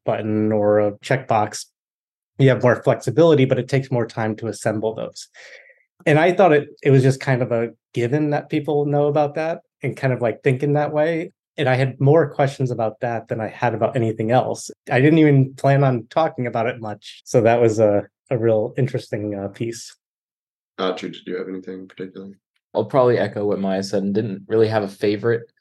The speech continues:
Speaker 3: question, but definitely had a lot of, a lot of fun discussions, specifically about what our project was, which was surfacing discount prices in emails. Yeah, it's tough for me to remember then, though. Apologies. <laughs>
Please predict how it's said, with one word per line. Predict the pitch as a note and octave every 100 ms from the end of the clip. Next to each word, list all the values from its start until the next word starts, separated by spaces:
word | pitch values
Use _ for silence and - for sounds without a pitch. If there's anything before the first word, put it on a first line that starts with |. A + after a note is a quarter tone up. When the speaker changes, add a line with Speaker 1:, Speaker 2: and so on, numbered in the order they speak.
| _ _
Speaker 3:
question, | - A#2 A2+ B2+ A2+
but | F#2
definitely | G2 F#2+ G#2+ G2
had | G2+ G2
a |
lot | F#2 F2+ F#2
of, | F#2 F#2 F#2 - _ _ -
a |
lot | G#2+ G2
of | F#2+ -
fun | G2 G2
discussions, | F#2+ - G2 - G2+ G#2 A#2 - - -
specifically | - A2+ G#2+ G#2 G#2 A2 G2+
about | F#2+ F#2 F#2 D#2+ -
what | - G2+
our | F2+
project | A2 G2 F#2+ F#2+
was, | F#2+ F2 F#2
which | F#2+ -
was | E2+ E2+ - _
surfacing | - A#2+ G2 - - G2 F2+
discount | G2 G2 G2 -
prices | - F2 - F#2+ F#2 - -
in | F#2+ F2+ F2+ -
emails. | F#2+ G#2 A#2+ C#3+ - - _ _ _ _ -
Yeah, | D#2 E2+
it's | -
tough | - B2
for | B2
me | A2+
to | G#2
remember | G2 G2 F#2+ G2
then, | G2 F#2+ G2
though. | G2 G2 G2 _ -
Apologies. | F#2 G2 G2+ G2 G2 _ _ -
<laughs> | -